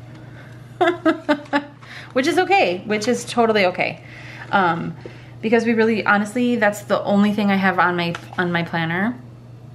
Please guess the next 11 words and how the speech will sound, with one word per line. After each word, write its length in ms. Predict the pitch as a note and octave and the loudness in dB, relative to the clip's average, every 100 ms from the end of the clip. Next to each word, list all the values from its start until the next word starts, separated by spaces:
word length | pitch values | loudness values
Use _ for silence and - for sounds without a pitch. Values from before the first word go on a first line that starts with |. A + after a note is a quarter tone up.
| - - | -8 0
on 160 | F3+ | 2
my 140 | F3 E3+ | 2 0
notes, 400 | E3+ G3 A#3 - | 0 0 -2 -2
is 240 | F3+ E3+ D#3+ | 0 0 2
that 140 | E3 | 2
it 60 | E3+ | 2
was 120 | E3+ | 2
Jordan's 320 | E3+ E3 E3 | 2 2 0
first 220 | E3 D#3+ | -2 -2
birthday. 360 | E3+ - - - - - | -4 -4 -6 -8 -16 -8
So, 260 | - - | -2 -2